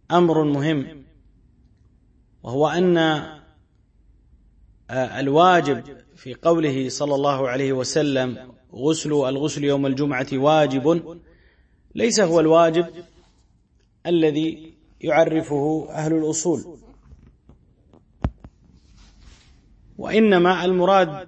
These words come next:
به هنا الإلزام بالشيء، وقد يكون هذا الإلزام على سبيل الندب، وقد يكون على سبيل، وقد يكون على سبيل،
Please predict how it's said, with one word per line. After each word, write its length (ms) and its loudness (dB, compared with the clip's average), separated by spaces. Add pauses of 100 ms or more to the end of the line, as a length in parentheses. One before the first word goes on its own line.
(720)
به 320 2
هنا 680 -2 (1500)
الإلزام 760 2
بالشيء، 360 -2
وقد 300 -2
يكون 300 0
هذا 220 0
الإلزام 500 0
على 200 0
سبيل 400 -4
الندب، 420 -4
وقد 280 -4
يكون 300 0
على 280 0
سبيل، 680 -6 (760)
وقد 220 -2
يكون 300 0
على 280 2
سبيل، 760 -4